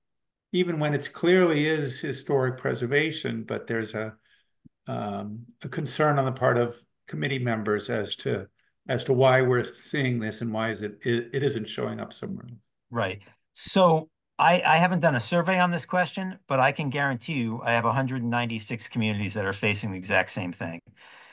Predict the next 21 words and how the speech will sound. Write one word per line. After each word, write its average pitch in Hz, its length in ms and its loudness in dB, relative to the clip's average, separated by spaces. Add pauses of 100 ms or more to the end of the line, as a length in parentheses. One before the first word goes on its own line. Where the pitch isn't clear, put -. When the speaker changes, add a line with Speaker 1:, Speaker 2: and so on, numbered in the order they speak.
(160)
Speaker 2:
Municipalities, 127 1080 4 (240)
I 135 120 4
don't 151 140 6
know 135 140 4
of 113 100 2
any 107 240 0
of 87 80 -4
them 87 320 -8 (180)
that 110 240 4
are 104 120 4
really 117 400 2
good 107 220 0
at 104 80 -6
maintaining 95 520 -2
their 92 120 -4
buildings, 87 560 -6
historic 131 580 4
or 113 300 2
non-historic, 107 840 0
schools. 113 680 -2 (720)
Municipalities 123 880 4